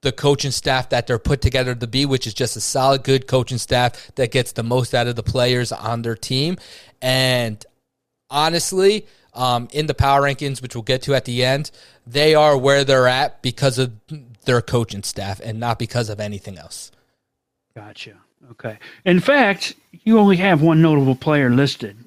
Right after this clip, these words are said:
Speaker 2: Cole McDonald,
Speaker 1: Yes.
Speaker 2: former Hawaii Rainbow Warriors quarterback.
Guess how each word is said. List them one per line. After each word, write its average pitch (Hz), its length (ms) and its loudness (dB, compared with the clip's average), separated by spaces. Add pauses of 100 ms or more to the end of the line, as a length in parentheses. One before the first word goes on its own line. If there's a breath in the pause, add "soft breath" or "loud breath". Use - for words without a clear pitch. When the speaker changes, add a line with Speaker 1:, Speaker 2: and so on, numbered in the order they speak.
(140)
Speaker 2:
Cole 202 400 4
McDonald, 160 680 2
Speaker 1:
Yes. 107 60 -16
Speaker 2:
former 156 500 2 (220)
Hawaii 147 480 0
Rainbow 139 560 2
Warriors 123 680 -2
quarterback. 104 680 -18